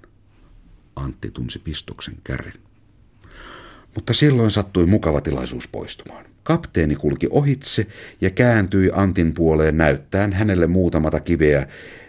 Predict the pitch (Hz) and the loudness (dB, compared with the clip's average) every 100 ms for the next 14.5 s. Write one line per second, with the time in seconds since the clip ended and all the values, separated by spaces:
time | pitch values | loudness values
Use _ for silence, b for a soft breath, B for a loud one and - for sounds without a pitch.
0 | - 80 78 73 71 71 65 64 76 71 | -6 -2 0 -2 -4 -4 -4 -4 -2 -4
1 | - 80 69 67 73 69 64 57 - 62 | -2 0 0 0 0 0 -2 -8 -10 -12
2 | - 71 - - - 65 65 67 62 - | -8 -8 -8 -14 -12 -10 -8 -8 -10 -16
3 | - - - _ _ _ _ - B B | -20 -20 -20 _ _ _ _ -20 B B
4 | 64 69 64 67 64 64 60 65 76 71 | -12 -8 -6 -4 -6 -6 -8 -4 -4 -4
5 | 67 64 - - 69 - - 62 67 67 | -6 -8 -8 -8 -6 -6 -10 -10 -8 -6
6 | 69 65 62 - 76 69 - 67 64 - | -6 -6 -6 0 0 0 -4 -8 -8 -8
7 | 73 73 69 - 67 65 67 - 85 76 | -6 -4 -6 -10 -10 -6 -6 -2 0 0
8 | 69 69 82 71 67 67 69 B B B | -2 -4 -2 -2 -4 -4 -8 B B B
9 | B B B - 98 - 78 76 80 - | B B B -2 0 0 0 0 0 0
10 | 135 120 101 95 95 85 76 - 73 71 | 0 2 2 2 0 0 -2 -2 -4 -4
11 | - 71 67 67 69 69 - 67 65 64 | -4 -4 -4 -6 -6 -8 -6 -6 -6 -8
12 | B B B B - - - 62 - 71 | B B B B -14 -12 -10 -10 -6 -6
13 | 69 60 62 64 65 64 60 - 50 - | -6 -12 -12 -12 -10 -10 -10 -14 -20 -18
14 | - - - - - | -12 -12 -12 -20 -20